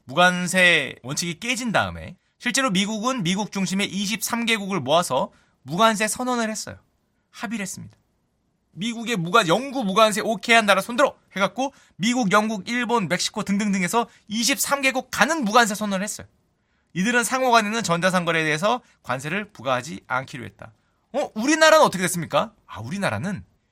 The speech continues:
육십육 개국이 손을 든 더블유티오 전자상거래협정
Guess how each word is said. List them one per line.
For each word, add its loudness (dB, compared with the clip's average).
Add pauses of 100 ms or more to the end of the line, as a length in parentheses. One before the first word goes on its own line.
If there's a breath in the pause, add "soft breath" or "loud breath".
(500)
육십육 -2
개국이 -4
손을 -4
든 -6
더블유티오 -2
전자상거래협정 0